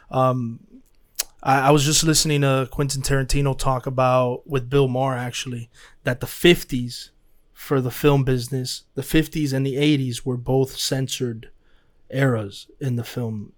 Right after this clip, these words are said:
industry, and now we're in a similar place. But one of the things he said, which kinda stuck with me, was he started writing, um, Reservoir Dogs and, uh, True Romance and all of that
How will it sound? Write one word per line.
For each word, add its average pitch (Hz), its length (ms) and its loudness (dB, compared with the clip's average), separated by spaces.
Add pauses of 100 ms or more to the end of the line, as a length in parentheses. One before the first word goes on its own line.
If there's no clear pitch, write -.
industry, 117 580 -6 (320)
and 123 200 -2
now 131 260 2
we're 127 280 2
in 123 240 0
a 123 220 -10
similar 127 440 -2
place. 123 540 -4 (420)
But 127 100 2
one 135 180 6
of 151 80 8
the 139 80 4
things 143 320 2
he 135 100 0
said, 147 340 6
which 131 280 0
kinda 127 200 0
stuck 151 360 2
with 135 100 0
me, 127 140 0
was 120 300 -4
he 147 120 -4
started 156 480 2
writing, 131 540 2 (800)
um, 123 640 0 (380)
Reservoir 135 640 2
Dogs 127 560 2 (140)
and, 120 600 -2 (220)
uh, 120 280 -4
True 156 200 -2
Romance 135 540 2
and 135 120 -2
all 131 200 2
of 123 80 0
that 120 260 -6